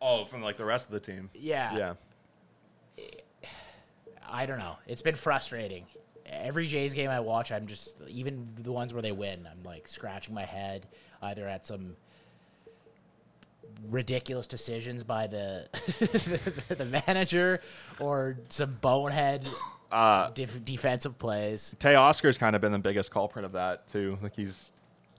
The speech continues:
Speaker 2: But he's a guy whose bat you need to have
Speaker 1: just,
Speaker 2: in the line.
Speaker 1: oh, yeah. You gotta keep that eight-hole hitter in the
Speaker 2: <laughs> Yeah,
Speaker 1: game.
Speaker 2: like, you're, you can't take your eighth hitter out.
Speaker 1: <laughs> He's,
Speaker 2: Um,
Speaker 1: um, he, like, the overthrowing the cutoff man is maybe one of those things that doesn't, that, uh,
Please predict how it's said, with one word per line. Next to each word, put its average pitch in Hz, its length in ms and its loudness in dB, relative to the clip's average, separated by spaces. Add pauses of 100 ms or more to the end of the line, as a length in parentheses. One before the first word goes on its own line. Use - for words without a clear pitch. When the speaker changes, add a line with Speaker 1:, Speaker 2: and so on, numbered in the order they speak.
(600)
Speaker 2:
But 120 100 -2
he's 131 160 -2
a 139 40 0
guy 127 200 2
whose 123 120 -2
bat 117 240 0
you 107 80 -10
need 104 160 -6
to 113 60 -6
have 104 100 -2
Speaker 1:
just, 101 100 -8
Speaker 2:
in 98 60 -8
the 95 60 -8
line. 98 160 0
Speaker 1:
oh, 95 300 10 (140)
yeah. 101 200 0 (540)
You 117 60 -8
gotta 131 180 10
keep 127 180 -2
that 110 160 10
eight-hole 98 320 4
hitter 92 200 2
in 95 100 0
the 98 80 2
Speaker 2:
<laughs> - 20 -2
Yeah, 143 200 4
Speaker 1:
game. 127 220 0
Speaker 2:
like, - 180 0
you're, - 220 2 (300)
you 151 80 -4
can't 160 180 6
take 180 140 6
your 151 120 0
eighth 135 220 -2
hitter 117 240 0
out. 104 120 -4 (160)
Speaker 1:
<laughs> - 600 -10
He's, 127 160 4
Speaker 2:
Um, 117 140 -6
Speaker 1:
um, 110 400 6
he, 143 160 4
like, 131 220 2
the 117 360 4 (400)
overthrowing 151 460 6
the 127 60 4
cutoff 123 340 6
man 127 160 4
is 110 80 4
maybe 117 160 6
one 113 140 6
of 113 60 6
those 113 120 4
things 110 180 -2
that 104 100 2
doesn't, 98 420 4 (880)
that, 113 180 4
uh, 92 380 2